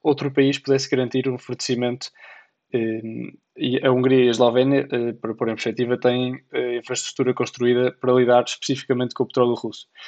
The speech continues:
e, devido à sua localização geográfica, não têm portos. Portanto, restam-lhes poucas, eh, fontes de alternativa.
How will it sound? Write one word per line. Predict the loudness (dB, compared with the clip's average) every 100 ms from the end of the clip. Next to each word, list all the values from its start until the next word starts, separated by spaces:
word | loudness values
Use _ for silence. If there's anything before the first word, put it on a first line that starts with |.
| -20 _
e, | -4 -4
devido | -4 -2
à | -2
sua | -2 0 2 0 -2 -4
localização | -6 -2 0 0 -2 -6 -4
geográfica, | -2 0 -2 -4 -4 -4 -4
não | -4 -6
têm | -4 -6
portos. | -4 -6 -6 -18 -18 _
Portanto, | -16 -12 -12
restam-lhes | -6 -6 -4 -8 -10 -10
poucas, | -10 -8 -8 -8 -12 -12
eh, | -10 -10 -12
fontes | -10 -10 -8 -8
de |
alternativa. | -6 -6 -10 -12 -18